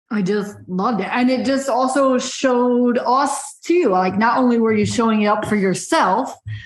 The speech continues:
and translating what you learned to people's feedback, but it also showed the coaches and the mentors and even me that you are, that you're in there and you get it and you give,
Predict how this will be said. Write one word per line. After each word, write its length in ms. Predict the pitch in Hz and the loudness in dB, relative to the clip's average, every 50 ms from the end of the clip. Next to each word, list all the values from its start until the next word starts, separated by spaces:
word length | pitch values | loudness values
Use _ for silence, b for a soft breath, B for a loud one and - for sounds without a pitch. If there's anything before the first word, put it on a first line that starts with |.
| B B B - | B B B -4
and 440 | 220 208 202 202 202 202 202 - - | -4 -2 -2 -2 -2 -4 -6 -8 -8
translating 460 | - - 220 220 208 185 214 208 202 | -6 -4 -2 -2 0 0 0 0 0
what 180 | 208 202 208 - | 0 -2 -2 -2
you 80 | 220 | 0
learned 380 | 202 196 196 196 196 196 196 190 | 0 0 0 0 0 0 -2 -2
to 200 | - 220 208 196 | -2 0 0 0
people's 440 | 190 - 208 214 214 196 185 185 - | 0 0 -2 0 0 0 -2 -2 -2
feedback, 640 | - 220 220 196 - 190 175 170 180 180 B B B B B B B B B _ | -2 0 0 2 2 2 2 0 -2 -4 B B B B B B B B B _
but 280 | - 233 233 233 226 - | -2 0 0 0 -2 0
it 140 | 285 269 | 2 2
also 560 | 269 254 254 262 254 269 254 247 240 240 233 240 | 2 2 2 2 2 2 2 4 4 4 2 2
showed 600 | 233 240 262 247 233 226 226 226 220 214 208 214 208 - - 226 | 2 2 0 2 2 2 2 2 2 2 0 -2 -4 -4 -2 0
the 220 | 202 202 196 190 | 0 2 2 0
coaches 640 | 196 - 233 233 233 233 - 247 233 233 247 240 190 | 0 2 2 2 2 2 2 2 4 4 2 2 2
and 160 | 208 180 170 | 2 2 0
the 80 | 170 165 | 0 0
mentors 880 | 170 196 226 240 240 240 226 240 233 214 214 214 214 214 220 220 220 196 | 2 4 4 4 4 2 2 2 2 2 2 2 2 2 2 2 0 0
and 340 | 202 190 190 185 196 - | 0 2 2 2 0 0
even 360 | - 220 226 214 208 196 196 202 | 0 0 2 2 2 2 4 4
me 480 | 226 247 240 240 226 226 226 - - - _ _ _ _ _ _ _ _ _ _ _ _ _ _ | 4 4 4 2 2 0 -2 -8 -16 -20 _ _ _ _ _ _ _ _ _ _ _ _ _ _
that 220 | - 214 208 220 | -2 -2 0 0
you 240 | 220 202 247 254 247 | 2 2 2 2 2
are, 560 | 214 214 214 214 214 220 220 214 214 - b b b b b - | 2 2 2 2 2 0 -2 -2 -6 -10 b b b b b -4
that 100 | 208 220 | -2 0
you're 160 | 233 214 254 | 0 0 0
in 220 | 247 240 254 254 254 | 0 0 2 2 4
there 420 | 254 247 247 254 262 269 254 - - | 4 2 2 2 0 0 -2 -2 -2
and 220 | 208 208 208 190 | -2 0 0 0
you 80 | 180 175 | 0 0
get 240 | 156 160 233 247 | 0 2 2 4
it 260 | 247 277 285 254 - - - | 4 4 2 0 -2 -2 -2
and 160 | 202 202 196 | 0 2 2
you 80 | 190 190 | 2 2
give, 320 | 156 196 185 170 160 | 2 2 2 0 -2